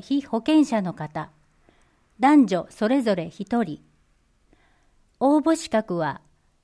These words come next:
岩出市に住所を有する方、介護保険や高齢者福祉に関心があり、積極的に参加できる方、平日昼間の委員会に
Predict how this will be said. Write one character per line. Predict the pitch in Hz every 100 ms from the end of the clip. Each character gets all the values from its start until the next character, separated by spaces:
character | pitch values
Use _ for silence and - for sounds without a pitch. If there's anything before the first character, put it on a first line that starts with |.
| _ -
岩 | 240 311
出 | 311
市 | 311 233
に | 196 170 208
住 | 247 302
所 | 277 196 165
を |
有 | 175 240 254
す | 254
る | 220
方、 | 185 160 147 147 _ _ _ _ _ _ _ _ _ _ _
介 | 247 294
護 | 302 302
保 | 302
険 | 302 214 185
や | 160 165 - -
高 | 277 302
齢 | 302 302
者 | 302 269
福 | 285 269
祉 | -
に | 185 165
関 | - 226 254
心 | - 240 220
が | 208
あ | 196
り、 | 165 - _ _ _ _ _
積 | - 233 233
極 | 294 294 294
的 | 285 262
に | 247 233 -
参 | 240 285
加 | 285 277
で | 269
き | 277
る | 233
方、 | - 165 156 - _ _ _ _ _ _ _ _ _ _ _ _ _ _
平 | - 285 302
日 | 294 285 - 262
昼 | - 254 302
間 | 302
の | 285
委 | 262
員 | 277 294 262
会 | 202 180
に | 156 160